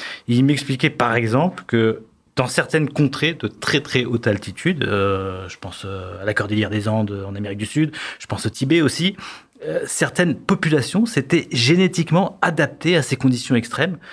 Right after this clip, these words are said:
en vivant avec quarante pour cent d'oxygène en moins. Pareil en, en Océanie, il m'a donné un autre exemple, euh, celui d'un peuple qui s'est adapté aussi sur de longues générations à l'apnée.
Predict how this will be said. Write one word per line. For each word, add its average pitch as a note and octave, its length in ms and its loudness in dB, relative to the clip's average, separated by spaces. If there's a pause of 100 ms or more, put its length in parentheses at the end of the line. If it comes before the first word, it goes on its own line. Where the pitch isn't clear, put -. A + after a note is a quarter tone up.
(200)
en A#2+ 80 0
vivant B2 260 4
avec C3+ 320 2 (320)
quarante F#3 380 2
pour - 160 -2
cent - 340 -2 (260)
d'oxygène A#2 680 -2 (280)
en A2+ 100 0
moins. G2+ 240 0 (400)
Pareil C#3+ 320 2
en, B2+ 60 4
en A#2+ 560 4 (120)
Océanie, A2+ 400 2
il C#3+ 60 4
m'a G#2+ 140 4
donné A2+ 200 2
un G#2 220 2
autre A#2+ 180 0
exemple, A#2+ 320 2 (440)
euh, A#2 220 4
celui C3+ 320 2
d'un A2 140 0
peuple D#3+ 260 0
qui A2+ 140 -4
s'est G#2 680 2 (100)
adapté C3 640 0 (140)
aussi D3+ 480 0 (280)
sur - 280 -4
de G#2+ 120 0
longues C#3+ 360 4
générations C3+ 680 2 (400)
à A#2+ 380 0
l'apnée. B2 440 2